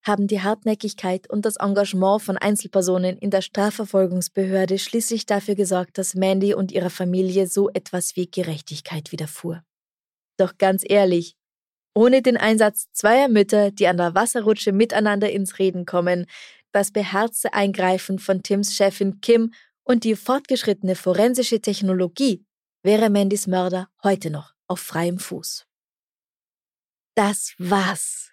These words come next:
mit diesem Fall. Ich meine, was soll man noch groß sagen?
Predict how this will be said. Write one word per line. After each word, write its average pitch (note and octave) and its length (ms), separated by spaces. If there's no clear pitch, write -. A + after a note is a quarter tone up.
mit F#3+ 280
diesem E3+ 260
Fall. D#3+ 420
Ich A3 100
meine, G#3 300
was G#3+ 100
soll G#3+ 160
man G#3 100
noch G#3 140
groß - 240
sagen? G#3 400